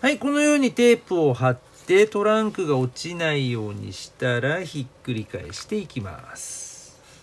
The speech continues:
はい、えー、そうしたらですね、ステージ七十でついてきたこちらのプラパーツですね。このパーツのこ-、こちら側、えー、出っ張ってる方ですね。これがここにつきます。このような形ですね。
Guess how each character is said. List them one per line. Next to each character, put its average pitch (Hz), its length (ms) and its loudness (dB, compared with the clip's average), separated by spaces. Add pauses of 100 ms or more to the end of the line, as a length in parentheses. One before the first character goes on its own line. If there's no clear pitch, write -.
(480)
は 277 100 8
い、 294 100 2
え 285 80 6
ー、 262 60 6
そ 269 160 2
う 285 80 4
し - 80 -2
た 277 80 6
ら 277 80 6
で 233 100 2
す 196 120 -2
ね、 185 100 2
ス 135 120 -4
テ 277 280 6
ー - 20 4
ジ 165 160 -2
七 185 300 4
十 214 260 2
で 165 120 4
つ 160 140 -4
い 160 60 0
て 135 100 -2
き - 80 -6
た 127 80 -4
こ - 180 -2
ち 247 180 -2
ら 240 100 6
の 226 140 2
プ - 100 -2
ラ 208 140 6
パ 220 140 8
ー 196 40 6
ツ 131 120 -4
で 113 80 -2
す - 100 -10
ね。 208 260 2
こ 254 140 2
の 269 240 4
パ 240 400 8
ー 226 80 8
ツ 214 160 -6
の 202 160 0
こ-、 175 240 -2 (200)
こ - 120 -10
ち 233 100 -6
ら 240 80 10
側、 214 300 6
え 160 520 4
ー、 - 20 -6
出 175 100 4
っ 190 120 0
張 247 100 6
っ 240 60 0
て 214 100 6
る 151 80 4
方 113 100 0
で 101 80 -8
す 113 80 -6
ね。 180 180 -6
こ 254 140 4
れ 269 160 8
が 254 100 8
こ 170 240 -8
こ 190 220 2
に 349 240 -6 (100)
つ - 160 -10
き 120 120 -8
ま 95 120 -10
す。 - 160 -14
こ 220 100 -2
の 240 100 2
よ 220 80 6
う - 20 -2
な 135 80 -2
形 - 340 -18
で 78 100 -18
す - 120 -12
ね。 226 260 0